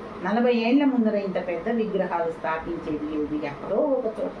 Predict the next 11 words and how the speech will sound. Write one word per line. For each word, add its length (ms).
ఒకటి 400
అలా 180
ఉండేటివి. 500
కానీ 220
ఇప్పుడు 460
ప్రతి 320
పల్లె, 280
ప్రతి 340
వీధి, 400
ప్రతి 520
ఇంట్లో 280